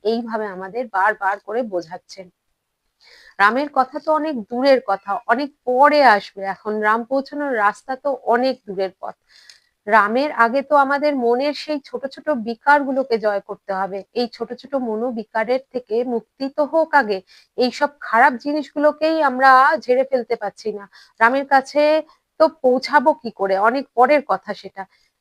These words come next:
সেখানে তো মানে পরম পাবন যে চেতনাগুলো আছে তারাই শুধু পৌঁছায়। তো তুলসীদাসজি প্রথমে আমাদের সাধনা করাচ্ছেন, তপস্যা করাচ্ছেন,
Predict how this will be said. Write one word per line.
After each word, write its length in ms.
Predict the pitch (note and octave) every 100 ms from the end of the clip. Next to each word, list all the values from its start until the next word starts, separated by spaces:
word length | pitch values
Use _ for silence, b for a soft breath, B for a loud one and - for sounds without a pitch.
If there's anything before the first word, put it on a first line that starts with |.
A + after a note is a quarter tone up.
| _
সেখানে 440 | - B3 C4 D4+
তো 280 | D4+ E4 D#4+
মানে 260 | D#4 D#4 D#4+
পরম 580 | - B3+ B3+ D4+ F4 D#4+ -
পাবন 460 | A3+ A#3 D#4 D#4+
যে 180 | C#4+ D4+ -
চেতনাগুলো 600 | G#3+ G#3+ C#4 D4+ C#4+ C4+
আছে 360 | A#3+ G3+ - C#4
তারাই 380 | C#4 G3 A#3 C#4
শুধু 260 | - G#3+
পৌঁছায়। 420 | - F3+ F3+ F#3 F3+ b b -
তো 60 | A3+
তুলসীদাসজি 720 | B3 A3+ C#4+ C#4+ C#4+ C#4 D#4
প্রথমে 380 | G#3+ G#3+ C4+
আমাদের 320 | B3+ A3+ A3+ D#4+
সাধনা 540 | - F#3 G3 A3 G#3
করাচ্ছেন, 600 | - F#3 F#3+ - G3 F3+
তপস্যা 540 | - A3 C#4+ C4+ C4+
করাচ্ছেন, 540 | A#3 G3+ F#3+ - -